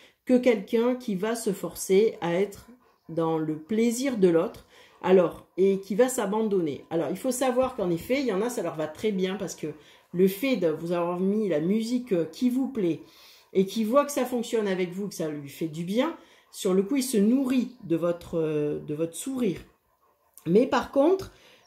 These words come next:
euh, si vous, ça, ça vous embête, vous n'aimez pas, euh, les chansons classiques, la Java bleue, tout ça, bah, ils vont le sentir. Qu'on le veuille ou non, ça sera fait, même si c'est fait avec le cœur,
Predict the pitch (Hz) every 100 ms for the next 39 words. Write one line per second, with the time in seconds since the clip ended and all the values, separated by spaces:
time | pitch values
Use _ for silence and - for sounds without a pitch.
0 | - 208 208 202 190 185 185 180 175 170
1 | 165 165 - 208 208 240 196 214 190 190
2 | 196 196 208 240 233 170 147 180 254 269
3 | 233 240 233 226 202 160 156 139 - 156
4 | 165 151 147 - 196 190 147 - 196 170
5 | 151 170 160 160 175 196 196 143 240 440
6 | - - _ _ - 160 - 190 247 262
7 | - 247 233 - 269 254 247 285 269 302
8 | 330 247 226 226 - 311 269 220 214 185
9 | 185 220 196 170 165 165 294 339